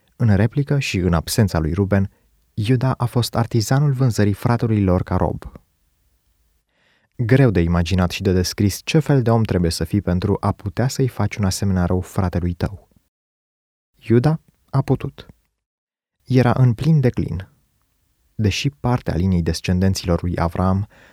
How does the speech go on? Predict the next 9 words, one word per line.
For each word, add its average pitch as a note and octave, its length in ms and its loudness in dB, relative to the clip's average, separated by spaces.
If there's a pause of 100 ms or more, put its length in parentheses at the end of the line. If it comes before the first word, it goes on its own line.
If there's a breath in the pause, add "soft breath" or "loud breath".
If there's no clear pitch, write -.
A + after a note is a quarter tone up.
(120 soft breath)
având A#2+ 280 2
chemarea A2+ 360 2
să A2+ 160 0
urmeze A2+ 400 4
planul D3+ 380 2
divin C3 320 0
dezvăluit F2+ 580 2
părintelui F2+ 520 0
credinței, G2 680 0